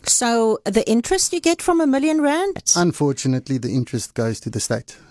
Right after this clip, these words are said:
Speaker 1: Oh,
Speaker 2: What
Speaker 1: well, I guess that's fair enough. Salaries need to be paid.
Speaker 2: I think it's fair enough, as long as they use it to, uh,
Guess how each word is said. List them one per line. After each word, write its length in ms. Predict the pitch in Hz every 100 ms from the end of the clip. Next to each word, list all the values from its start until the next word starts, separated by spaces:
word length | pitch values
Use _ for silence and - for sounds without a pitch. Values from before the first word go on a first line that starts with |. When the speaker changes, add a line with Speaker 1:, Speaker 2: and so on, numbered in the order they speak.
| _ _ _ _
Speaker 1:
Oh, 100 | -
Speaker 2:
What 60 | 403
Speaker 1:
well, 120 | 185
I 60 | 127
guess 240 | 214 180
that's 240 | - 160 -
fair 180 | 160 147
enough. 320 | 135 151 -
Salaries 480 | - 196 190 170 170
need 160 | 165
to 80 | -
be 140 | 170
paid. 420 | 170 220 160 143 -
Speaker 2:
I 140 | 147
think 240 | 151 220 196
it's 140 | -
fair 180 | 196 190
enough, 300 | 190 143 -
as 160 | 120
long 160 | 139 160
as 100 | 143
they 80 | 139
use 300 | 135 147 139
it 100 | 123
to, 300 | - 131 127
uh, 300 | 123 120 117